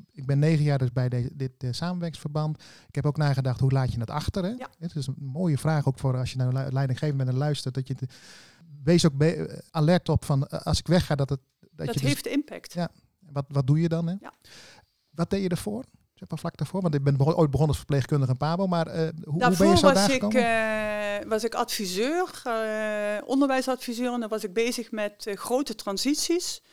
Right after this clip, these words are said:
Speaker 2: bij schoolbesturen. Hoe doe je dat? En hoe doe je dat op een goede manier? En al heel veel visieplannen, eh, gemaakt en, eh,
Speaker 1: Ja.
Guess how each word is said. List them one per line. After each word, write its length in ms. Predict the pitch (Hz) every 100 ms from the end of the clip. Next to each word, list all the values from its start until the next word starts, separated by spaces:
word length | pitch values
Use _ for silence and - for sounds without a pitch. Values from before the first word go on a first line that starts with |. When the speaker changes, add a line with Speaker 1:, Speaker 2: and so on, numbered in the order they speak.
| _
Speaker 2:
bij 100 | -
schoolbesturen. 960 | 170 - 294 311 - - 294 294 294 359
Hoe 180 | 269 196
doe 160 | 202 269
je 120 | 277
dat? 320 | 269 320 -
En 200 | - 202
hoe 140 | 208 208
doe 140 | 208
je 80 | 196
dat 120 | 190
op 60 | 180
een 60 |
goede 300 | 180 214 180
manier? 460 | 180 185 240 392 392 - - - _ _ _ _ _
En 340 | 214 208 202
al 220 | 202 190
heel 360 | 160 190 277 302
veel 120 | 214
visieplannen, 1500 | - 277 262 247 _ - 233 226 226 220 220 220 - 247 220
eh, 60 | 214
gemaakt 460 | 214 214 220 214 202
en, 280 | 202 196 190
eh, 300 | 185 185 180
Speaker 1:
Ja. 240 | 147